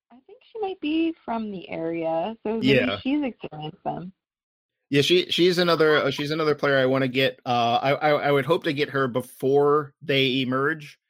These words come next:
Speaker 2: Um,
Speaker 1: Mm-hmm.
Speaker 2: the fa-, I didn't know she was a biology major or had that interest, so it, it might already be something that she is thinking about or, or reading articles about or, or anticipating. I know
Speaker 1: Yeah.
Speaker 2: she's,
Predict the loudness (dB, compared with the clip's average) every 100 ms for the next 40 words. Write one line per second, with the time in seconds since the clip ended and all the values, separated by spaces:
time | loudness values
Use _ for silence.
0 | _ _ _ -2 0 0 0 2 4 4
1 | 2 -4 -10 -8 -4 -2 0 2 0 0
2 | 0 0 -2 -2 -2 2 2 2 0 -2
3 | -2 -2 0 -2 0 -2 0 -2 -2 -4
4 | -6 -2 0 0 0 -4 -4 0 2 4
5 | 2 2 0 -2 -2 -2 -2 -2 -2 -4
6 | -4 -2 0 0 -4 -10 _ _ _ _
7 | _ -6 -4 -2 0 0 2 0 -2 -4
8 | -4 -4 -2 -2 0 -2 -2 -4 -4 -2
9 | 0 0 -2 -4 -4 -4 -4 -4 -6 -4
10 | -4 -4 -8 -12 _ _ _ _ -2 2
11 | 4 4 2 -2